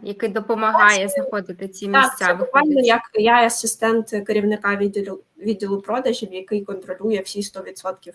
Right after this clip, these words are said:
Speaker 2: розмов.
Speaker 1: Клас. Е, дуже цікаво. Обов'язково пройду і почитаю, і дізнаюся більше. Ем, давайте перейдемо до наступного питання. Які навички зараз найбільше потрібні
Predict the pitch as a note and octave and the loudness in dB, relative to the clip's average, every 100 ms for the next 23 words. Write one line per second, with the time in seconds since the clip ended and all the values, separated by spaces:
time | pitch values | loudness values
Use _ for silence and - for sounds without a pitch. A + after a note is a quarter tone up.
0 | - F3+ E3 F3 _ _ _ _ _ _ | -12 -12 -12 -18 _ _ _ _ _ _
1 | _ _ _ _ _ _ - F#3+ F#3+ - | _ _ _ _ _ _ -12 -10 -10 -14
2 | _ _ _ _ _ - G3+ G3 G#3+ G3+ | _ _ _ _ _ -14 -10 -10 -10 -14
3 | G3+ G#3 G#3+ G#3+ A3 A3 G3+ G#3+ A#3 A#3+ | -14 -10 -2 -2 0 -2 0 -2 -2 -2
4 | - B3 C4+ C4+ B3 C4 A3 A3 A3 A3+ | -4 -2 -2 -2 -2 -2 0 -4 -6 -8
5 | A#3 A#3 - G#3+ A3 A3 G#3 G3+ G#3 G3+ | -10 -12 -8 -2 -2 -2 -6 -10 -6 -4
6 | G#3+ - G3+ G3+ G3+ G#3 G3+ _ _ _ | -4 -10 -12 -10 -10 -12 -14 _ _ _
7 | _ _ - A3 A3 A3+ A3+ G3 - _ | _ _ -6 2 4 4 2 -4 -10 _
8 | _ _ _ _ _ G#3+ A#3+ B3 - A3+ | _ _ _ _ _ -2 0 0 -6 -6
9 | A#3 A3 G#3+ G#3 A3 A3+ C4 - A3 G#3+ | -4 -2 -2 -2 -4 -4 -6 -6 -8 -10
10 | G#3 A3 A#3+ F4 E4 A3+ G#3+ A#3+ A#3 C4+ | -12 0 2 2 0 -2 -2 -6 -6 -2
11 | B3+ G#3+ A#3 D4 - - - G3+ G#3 G3+ | 0 6 6 4 -4 -10 -10 -4 2 2
12 | A#3 A3+ - A3 G#3+ F#3+ A3+ - A3+ - | 2 -6 -10 -8 -8 -8 -10 -10 -12 -16
13 | G3+ - G#3+ G#3+ G3+ F#3 | -14 -10 -10 -8 -8 -8